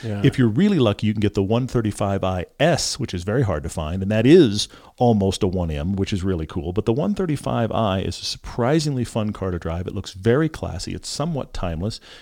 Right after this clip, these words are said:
Speaker 2: You can get it in manual. It's a good era of B M W. I think since you're a B M W guy, that's a good option as well.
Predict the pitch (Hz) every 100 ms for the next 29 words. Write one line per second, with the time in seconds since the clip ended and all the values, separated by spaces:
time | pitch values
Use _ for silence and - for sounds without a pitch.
0 | - 110 104 135 156 117 87 85 95 101
1 | 98 92 135 127 110 98 85 90 82 85
2 | 80 80 95 - - - - 104 117 -
3 | 127 - 110 - 110 104 104 101 98 98
4 | 95 92 95 98 95 90 95 - 113 110
5 | - 98